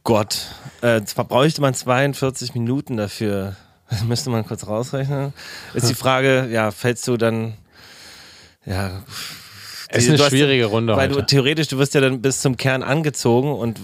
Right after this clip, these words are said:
Speaker 1: wirst ja dann eigentlich nicht, du müsstest ja,
Speaker 2: <laughs> Es
Speaker 1: wie,
Speaker 2: ist
Speaker 1: wie
Speaker 2: ja nur eine
Speaker 1: berechnet man
Speaker 2: Idee,
Speaker 1: das
Speaker 2: ja.
Speaker 1: mathematisch?
Speaker 2: Wenn,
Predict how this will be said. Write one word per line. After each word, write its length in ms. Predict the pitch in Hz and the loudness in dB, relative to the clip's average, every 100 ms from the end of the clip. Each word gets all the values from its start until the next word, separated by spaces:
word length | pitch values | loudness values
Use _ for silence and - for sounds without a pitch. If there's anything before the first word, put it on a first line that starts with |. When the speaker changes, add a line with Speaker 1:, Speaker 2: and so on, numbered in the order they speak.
| - - | -12 -6
Speaker 1:
wirst 160 | 123 | -2
ja 80 | 123 | 0
dann 100 | 113 | 0
eigentlich 200 | 110 110 110 | 0 -2 -2
nicht, 80 | - | -4
du 20 | 120 | 2
müsstest 300 | 131 139 131 | 4 4 4
ja, 260 | 127 127 117 - | 4 2 -2 -12
Speaker 2:
<laughs> 220 | - - | -18 -8
Es 120 | 123 | -6
Speaker 1:
wie, 20 | 131 | -2
Speaker 2:
ist 160 | 131 | 2
Speaker 1:
wie 40 | 139 | 4
Speaker 2:
ja 80 | 139 | 4
nur 100 | 147 | 2
eine 80 | |
Speaker 1:
berechnet 300 | 147 160 139 143 | 2 4 4 4
man 100 | 135 | 4
Speaker 2:
Idee, 60 | |
Speaker 1:
das 120 | 139 113 | 4 4
Speaker 2:
ja. 100 | 131 | 2
Speaker 1:
mathematisch? 880 | 123 131 139 123 120 139 120 139 - | 2 0 0 2 2 2 -2 -4 -2
Speaker 2:
Wenn, 160 | 135 | -2